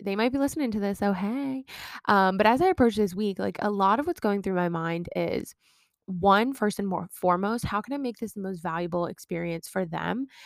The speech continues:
Um, I w-, had many, many internships, um, in my college career,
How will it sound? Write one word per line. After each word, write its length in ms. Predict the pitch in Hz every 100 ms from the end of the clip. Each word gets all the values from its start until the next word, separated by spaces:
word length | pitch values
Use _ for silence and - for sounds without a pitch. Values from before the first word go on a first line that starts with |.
| - - -
Um, 320 | 202 185 185 - -
I 680 | 175 180 196 202 214 214 - _ _ _ _ _
w-, 320 | - - 185 -
had 220 | 196 180
many, 500 | 202 208 214 214 196
many 340 | 185 175 175
internships, 760 | 180 - 180 175 - 185 - - -
um, 340 | 190 170 160 -
in 220 | 190 185 180
my 320 | 165 165 170
college 340 | 180 170 170
career, 440 | - 185 185 185